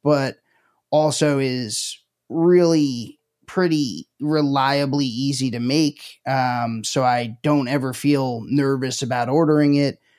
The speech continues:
um, which is a real thing. I know not so much on this show, but, like, you, everyone has had the experience of, like, walking in and, like, ordering something and, like, you just see the panic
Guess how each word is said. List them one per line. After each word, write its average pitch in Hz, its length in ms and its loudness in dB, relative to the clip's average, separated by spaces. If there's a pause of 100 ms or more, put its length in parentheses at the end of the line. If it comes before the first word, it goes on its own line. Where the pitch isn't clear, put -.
(180)
um, 170 140 0
which 294 180 2
is 415 120 0
a 415 100 6
real 381 240 4
thing. 208 340 0
I 156 60 0
know 196 180 2
not 180 240 0
so 175 140 2
much 160 240 0
on 143 120 0
this 135 140 -2
show, 294 400 4
but, 170 120 -4
like, 151 280 -6 (400)
you, 254 300 6
everyone 202 500 4
has 175 220 2
had 180 260 -2
the 202 120 0
experience 175 680 0
of, 135 100 -4
like, 135 300 -4
walking 151 400 0
in 165 240 2
and, 151 160 2
like, 151 240 -2
ordering 170 420 4
something 147 500 0
and, 147 160 -2
like, 131 220 -2 (340)
you 165 120 2
just 160 320 0
see 170 220 4
the 147 120 0
panic 135 640 -2